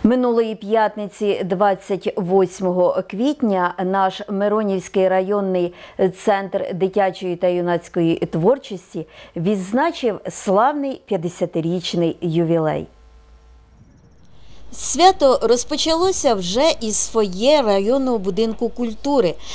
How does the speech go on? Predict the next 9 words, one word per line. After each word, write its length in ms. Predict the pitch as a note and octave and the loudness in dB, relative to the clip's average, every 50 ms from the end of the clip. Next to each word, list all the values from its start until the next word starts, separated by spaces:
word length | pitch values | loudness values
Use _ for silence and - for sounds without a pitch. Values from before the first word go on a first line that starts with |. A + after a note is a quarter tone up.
| - - | -12 0
де 120 | D#3 A3 B3 | 4 4 4
було 240 | A3 B3+ B3+ C4 | 4 6 6 6
розгорнуто 680 | A#3+ A#3+ A3+ G3 G#3 G#3+ C#4+ E4 D#4 C4+ A3 F3 G3+ F#3+ | 6 6 4 2 2 4 4 4 4 0 -2 0 -2 -2
виставковий 800 | F3 G3 A3 A3 - - A#3 A#3 A3 - D#4+ E4+ C#4+ D4+ C#4 B3 | 2 2 0 0 2 0 0 0 0 2 2 2 2 2 0 -2
звіт 640 | G#3+ F#3 F3+ F#3+ G3+ B3 D4+ D4+ - A#3+ - G3 F#3 | -2 -4 -6 -6 -2 -2 -2 -2 -2 -4 -6 -6 -8
центру 640 | - - - A#3+ C#4 D4+ C#4 - G3+ F#3 F3 - - | -6 0 2 2 2 2 0 0 -2 -4 -4 -4 -4
за 220 | F#3+ F3 G#3 G#3+ | 0 2 2 4
роки 300 | G#3 G3 F#3 - G#3+ A#3+ | 2 2 0 -2 -2 -2
діяльності. 840 | G#3 G#3 A3+ G#3+ G3 F#3 F3 D#3+ D#3 D#3 D3+ D3+ - - - - | -2 -2 -2 2 4 4 4 2 0 -4 -6 -6 -10 -12 -12 -12